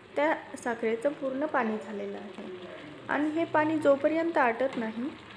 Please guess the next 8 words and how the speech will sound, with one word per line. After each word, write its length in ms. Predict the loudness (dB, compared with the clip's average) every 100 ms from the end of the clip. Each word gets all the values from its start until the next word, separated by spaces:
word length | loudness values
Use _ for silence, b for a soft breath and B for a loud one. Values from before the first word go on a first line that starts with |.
| -16 -16 -4 6
तोपर्यंत 540 | 6 8 4 4 4
आपल्याला 340 | 2 4 2 2
हे 140 | 2
सारखं 380 | 4 2 2 -2
सारखं 380 | -2 0 0 0
हलवून 340 | 0 0 0 -2
घ्यायचं 400 | -2 -4 -4 -6
आहे. 340 | -6 -10 -12